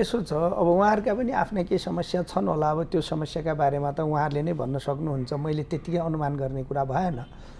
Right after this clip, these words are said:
तर एउटा कुरा के हो भने अहिले हामी जानेर पुगेका छौँ नि, वास्तवमा पहिलो कुरा त, अ, तत्कालीन, अ, मन्त्री परिषदले नेपाल सरकारले संविधानको संशोधन विधेयक ल्यायो,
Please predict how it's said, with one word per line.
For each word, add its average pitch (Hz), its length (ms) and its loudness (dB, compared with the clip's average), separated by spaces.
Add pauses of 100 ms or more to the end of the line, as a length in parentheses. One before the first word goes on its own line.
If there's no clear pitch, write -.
(360)
तर 240 120 8
एउटा 247 260 12
कुरा 226 200 6
के 208 180 4
हो 190 60 12
भने 196 180 8
अहिले 247 320 10
हामी 214 220 6
जानेर 185 380 10
पुगेका 156 420 4
छौँ 170 200 0
नि, 127 80 -2
वास्तवमा 220 560 10 (1040)
पहिलो 214 260 12
कुरा 208 240 12
त, 208 120 6
अ, 220 240 10 (1500)
तत्कालीन, 202 680 10
अ, 170 280 10
मन्त्री 185 320 6
परिषदले 180 440 8
नेपाल 165 320 8
सरकारले 151 800 6
संविधानको 147 540 4
संशोधन 143 460 2
विधेयक 135 320 4
ल्यायो, 104 340 0